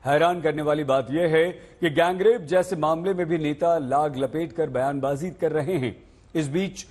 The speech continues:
हम आपको ये भी बता दें कि दलित बच्ची से गैंगरेप के मामले में समाजवादी पार्टी का नेता और आरोपी मोहित खान गिरफ्तार हो चुका है, लेकिन उससे भी बड़ा प्रश्न ये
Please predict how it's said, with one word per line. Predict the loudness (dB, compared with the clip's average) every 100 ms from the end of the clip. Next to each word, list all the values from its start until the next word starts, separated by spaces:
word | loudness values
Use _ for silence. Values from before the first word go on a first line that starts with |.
| -18 -6
हम | 0
आपको | 0 -2 -4
ये | -4 -4
भी | -4
बता | -6 0 2
दें | 2 -2
कि | -4 -12 -8 -2
दलित | 0 0 0
बच्ची | -2 -2 -6
से | -4
गैंगरेप | 0 0 0 -4 -4
के | -4
मामले | -4 -4
में | -4
समाजवादी | -4 -4 -4 -2 -2 -2
पार्टी | -4 -4
का | -4 -2
नेता | -2 0 0 0 -4 -4
और | -2 0
आरोपी | 0 0 0 -2
मोहित | -2 -4 -4
खान | -2 0 0 -4 -12 -6
गिरफ्तार | -4 0 0 0
हो | -2
चुका | -4 -2 0
है, | 0 -2 -10 -10
लेकिन | 0 2 2
उससे | -2 -2 0
भी | 0
बड़ा | 0 0
प्रश्न | 0 -4 -6 -4
ये | 0 0